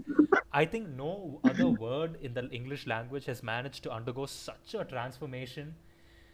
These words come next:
Speaker 2: where it means the exact opposite of what it,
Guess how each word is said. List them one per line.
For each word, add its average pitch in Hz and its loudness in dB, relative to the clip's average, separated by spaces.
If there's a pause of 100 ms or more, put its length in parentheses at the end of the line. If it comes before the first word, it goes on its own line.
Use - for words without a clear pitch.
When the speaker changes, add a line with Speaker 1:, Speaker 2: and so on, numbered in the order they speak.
(120)
Speaker 2:
where 143 6
it 139 -2
means 170 -4
the 143 -4
exact 127 -4
opposite 117 -2 (680)
of 104 -10
what 104 -6
it, 104 -14